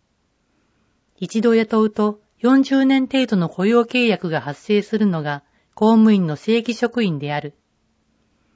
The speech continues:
人事に関しては、二十年、三十年後の人口動態と職員の将来を見据えた長期的な採用計画を立てるべきであり、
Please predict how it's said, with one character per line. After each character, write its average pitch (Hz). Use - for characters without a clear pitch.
人 254
事 214
に 180
関 214
し -
て 170
は、 147
二 202
十 254
年、 170
三 220
十 226
年 214
後 202
の 196
人 247
口 262
動 262
態 180
と 175
職 202
員 254
の 190
将 240
来 190
を 151
見 151
据 180
え 170
た 165
長 247
期 247
的 247
な 233
採 254
用 262
計 262
画 190
を 175
立 165
て 254
る 190
べ 190
き 190
で 156
あ 160
り、 147